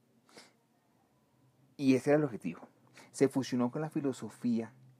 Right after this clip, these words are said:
y el modo de trabajar de los japoneses, de vivir de los japoneses. De la conjugación entre la cultura milenaria y la tendencia racional occidental, nació la estrategia de la mejora de calidad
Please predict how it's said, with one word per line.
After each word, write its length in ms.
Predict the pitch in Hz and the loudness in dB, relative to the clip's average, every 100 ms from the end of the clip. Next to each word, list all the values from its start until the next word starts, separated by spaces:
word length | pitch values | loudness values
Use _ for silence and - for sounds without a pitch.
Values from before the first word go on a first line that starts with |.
| _ _ _ - _ _ - | _ _ _ -20 _ _ -8
y 120 | 139 | 2
el 120 | 123 113 | 4 4
modo 580 | 120 123 135 143 190 - _ _ _ - | 2 2 0 -2 -6 -8 _ _ _ -4
de 100 | 254 | -2
trabajar 500 | - 110 107 104 107 | 0 0 0 -4 -6
de 60 | 113 | -4
los 140 | 117 | -4
japoneses, 600 | 117 - 98 82 - - _ _ _ _ _ _ _ _ _ _ _ | -6 -4 -4 -4 -14 -20 _ _ _ _ _ _ _ _ _ _ _
de 160 | 101 98 | -6 -4
vivir 360 | 95 127 160 | 2 6 6
de 100 | 92 | 4
los 100 | 87 | -6
japoneses. 600 | 87 - 90 95 - - _ _ _ _ _ _ _ _ - - - | -8 -8 -10 -10 -16 -20 _ _ _ _ _ _ _ _ -20 -20 -4
De 100 | 123 | 0
la 140 | 120 | 0
conjugación 840 | - 127 113 113 117 - - 139 | 0 -2 0 0 -2 -6 -6 -4
entre 240 | 151 165 165 | -4 -6 -6
la 120 | 156 | -4
cultura 420 | - 120 120 117 | -4 -4 0 0
milenaria 680 | 139 135 113 110 110 92 - - - | 0 -4 -4 -4 -4 -6 -10 -20 -4
y 80 | 120 | 0
la 140 | 117 | 0
tendencia 560 | 110 110 110 113 113 139 | 0 -4 -2 -4 -4 -8
racional 440 | 139 - 117 101 | -8 -8 -8 -6
occidental, 720 | 107 - 123 101 98 131 208 - _ _ _ - | -6 -8 -4 -4 -4 -6 -6 -10 _ _ _ -8
nació 680 | 110 107 - - 131 180 240 _ _ 110 | -4 -4 -6 -4 -2 -2 -6 _ _ -4
la 100 | 107 | -4
estrategia 520 | 104 104 107 101 117 | -4 -8 -6 -4 -2
de 40 | |
la 60 | 120 | -4
mejora 260 | 101 95 | -2 -4
de 80 | 104 | -4
calidad 420 | - 113 92 113 | -8 -8 -4 -4